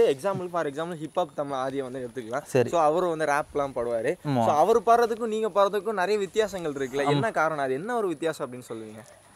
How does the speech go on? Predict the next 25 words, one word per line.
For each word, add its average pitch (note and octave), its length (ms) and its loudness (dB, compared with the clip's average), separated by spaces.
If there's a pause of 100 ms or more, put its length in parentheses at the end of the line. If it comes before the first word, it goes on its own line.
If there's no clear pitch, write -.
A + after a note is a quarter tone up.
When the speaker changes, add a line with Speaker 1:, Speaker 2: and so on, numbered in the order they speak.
(380)
Speaker 2:
அவங்களுக்கு C4 760 10
ஒரு G3+ 120 12
இன்ஸ்பிரேஷன் G3+ 480 8
இருப்பாங்க. B2 280 6 (220)
Speaker 1:
ம். C3+ 60 -8 (380)
Speaker 2:
அவங்க G#3 340 12
அந்த F3 120 8
ரேப் F#3 300 12
பாடுறாங்கன்னா, D#3+ 340 10
அவங்களுக்கு F#3+ 400 6
ஒரு E3 140 6
இன்ஸ்பிரேஷன் E3 420 0
இருப்பாங்க. C#3 300 0
அந்த F3+ 340 8
மாதிரி F3 140 4
நம்ம E3 200 4
அந்த D3+ 280 2
ஸ்டைல்லேயே F#3+ 260 8
அவங்க F3+ 180 6
கொண்டு D3 180 6
வருவாங்க. B2+ 260 8 (160)
Speaker 1:
ம். D3+ 200 -6
Speaker 2:
எனக்கு D3+ 240 4
யாருமே G#3+ 360 12
ரேப் F#3+ 280 10